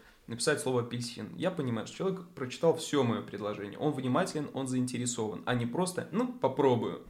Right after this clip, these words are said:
Вот. Вот на такие вещи я обращаю внимание. Не то, не только то, что он говорит, а как он это говорит,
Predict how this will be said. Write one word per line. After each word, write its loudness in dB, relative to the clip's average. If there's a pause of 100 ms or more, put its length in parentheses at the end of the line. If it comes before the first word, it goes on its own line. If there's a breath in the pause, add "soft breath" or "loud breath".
(520 loud breath)
Вот. -4 (400)
Вот -2
на 6
такие 0
вещи -2
я -2
обращаю -4
внимание. -6 (280 loud breath)
Не 0
то, -6
не 0
только -2
то, -2
что -4
он 0
говорит, -10
а -6
как -4
он -8
это -14
говорит, 4